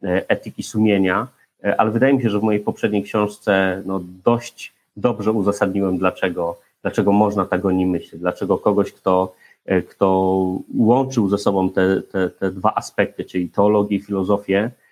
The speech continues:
e, dlaczego można uznać, że on rzeczywiście najwięcej wniósł, to jest najciekawsze, najbardziej może też nawet fenomenologiczne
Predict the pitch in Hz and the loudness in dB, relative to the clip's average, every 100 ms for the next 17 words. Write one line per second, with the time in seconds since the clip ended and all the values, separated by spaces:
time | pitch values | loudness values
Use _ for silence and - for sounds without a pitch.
0 | _ _ _ 101 92 92 92 92 87 104 | _ _ _ -4 -2 0 0 0 0 0
1 | 104 113 107 113 120 107 101 - 107 107 | 2 2 4 4 4 2 2 2 2 2
2 | 101 104 117 117 104 - 117 - 110 107 | 0 0 2 2 0 -6 -8 -2 0 2
3 | 101 131 131 107 101 98 - 95 90 98 | 2 2 2 0 -2 -4 -6 -10 -8 -4
4 | 101 98 - 101 104 - - 95 87 90 | -4 -4 -6 -2 -2 -2 -6 -2 -2 -2
5 | 98 90 101 95 95 - - 107 107 107 | -4 -6 -8 -6 -6 -8 -2 0 2 2
6 | 101 104 107 - 92 | 2 0 -4 -4 -2